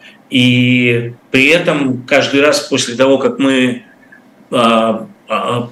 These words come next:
п-, п-, заканчиваем переписку, я стираю её, чтобы им не навредить. Мы используем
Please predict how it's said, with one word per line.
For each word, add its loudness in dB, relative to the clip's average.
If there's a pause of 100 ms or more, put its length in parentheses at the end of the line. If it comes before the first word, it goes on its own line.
п-, -2
п-, -4
заканчиваем 0
переписку, 0
я 0
стираю 0
её, -8 (640)
чтобы 0
им 0
не 2
навредить. -4 (680)
Мы 2
используем -2